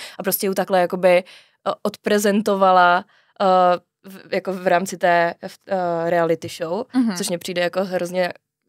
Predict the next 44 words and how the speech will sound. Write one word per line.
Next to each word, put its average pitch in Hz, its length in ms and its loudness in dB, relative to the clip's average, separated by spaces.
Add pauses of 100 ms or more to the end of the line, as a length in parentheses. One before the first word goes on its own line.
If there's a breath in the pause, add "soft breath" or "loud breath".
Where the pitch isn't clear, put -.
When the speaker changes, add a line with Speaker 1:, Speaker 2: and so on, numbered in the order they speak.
(120)
Speaker 1:
jako - 160 -8
nefér, - 500 -4 (240)
Speaker 2:
Mhm. 226 120 -4
Speaker 1:
pak 196 140 -2
jako 185 200 -8
vůči 180 360 -18
těm 175 180 -8
tanečníkům 196 480 -10
a 185 40 -4
choreografům, 175 640 -6 (200 loud breath)
protože 196 180 -6
ona 190 140 -2
za 190 100 -2
to 190 120 -8
získá 190 300 -4
kredity, 175 500 -2
ona 190 180 -2
je 175 80 -2
sledovaná, 180 760 -2
ona 180 320 -4
si - 180 -12
na 175 80 -4
tom 185 180 -6
získá, - 560 -8 (220 loud breath)
ale 190 180 -2
ten, 190 140 -2
kdo 180 120 0
tu 196 100 -10
choreografii 180 640 -2
vymyslí 185 640 -8 (260 soft breath)
a - 60 -10
kdo 175 180 -4
na 175 80 -2
ní 175 140 -6
má 170 140 -2
vlastně 170 280 -6
nárok, 156 420 -4 (520)
Speaker 2:
Mhm. 226 260 0 (540)
Mhm. 214 280 -14
Speaker 1:
tak - 160 -20
to 185 100 -8
nemá 170 180 -4
žádný 165 260 -4
kredit. - 400 -10